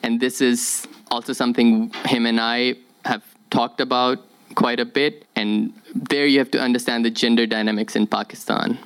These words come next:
It's the males who are more politically active in these things and are threatened more, or their life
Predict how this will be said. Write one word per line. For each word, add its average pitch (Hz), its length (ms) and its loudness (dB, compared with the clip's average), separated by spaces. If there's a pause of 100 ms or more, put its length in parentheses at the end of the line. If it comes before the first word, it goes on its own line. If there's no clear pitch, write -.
(300)
It's - 280 -4 (120)
the 120 220 2
males 123 720 4 (560)
who 120 340 6 (300)
are 139 280 2
more 165 200 4
politically 170 840 0
active 165 880 0
in 151 160 4
these 160 220 2
things 160 260 2
and 123 180 0 (640)
are 127 240 2
threatened 117 580 2
more, 113 340 4 (280)
or 113 140 4
their 113 160 0
life 110 520 -4